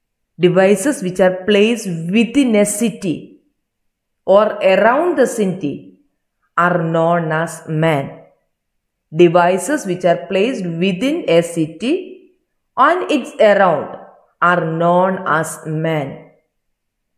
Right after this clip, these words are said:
And the last one is wan, that is wide area network. Devices which are placed throughout the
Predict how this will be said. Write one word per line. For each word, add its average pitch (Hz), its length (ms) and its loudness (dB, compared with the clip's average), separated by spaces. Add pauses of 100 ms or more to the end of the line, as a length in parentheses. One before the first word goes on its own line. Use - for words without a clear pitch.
(340)
And 160 240 -4
the 160 100 4
last 156 560 2
one 175 260 2
is 165 200 0
wan, 151 600 2 (240)
that 180 160 2
is 202 160 -4
wide 180 480 2
area 196 380 4
network. 175 540 0 (480)
Devices 185 760 2
which 175 220 -4
are 180 260 -2
placed 185 480 -2 (560)
throughout 214 760 2
the 233 260 4